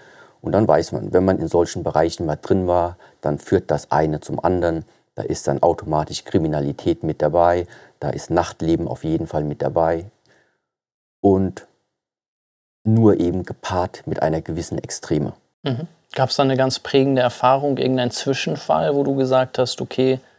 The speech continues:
Speaker 2: so bis hierhin“, und dann hast du deinen, deinen Weg da auch ein bisschen hinterfragt und gesagt, du willst wieder was umstellen?
Speaker 1: So, da denke ich, dass das Ganze ein schleichender,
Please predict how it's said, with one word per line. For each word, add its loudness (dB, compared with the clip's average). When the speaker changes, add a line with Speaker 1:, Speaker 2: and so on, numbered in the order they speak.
Speaker 2:
so 4
bis 0
hierhin“, 2
und 2
dann 2
hast -2
du 0
deinen, 0
deinen 2
Weg 2
da 8
auch 2
ein 0
bisschen -2
hinterfragt -4
und -2
gesagt, 0
du 0
willst 2
wieder -2
was 0
umstellen? -4
Speaker 1:
So, -2
da 6
denke 4
ich, 0
dass 2
das -4
Ganze 0
ein -2
schleichender, -2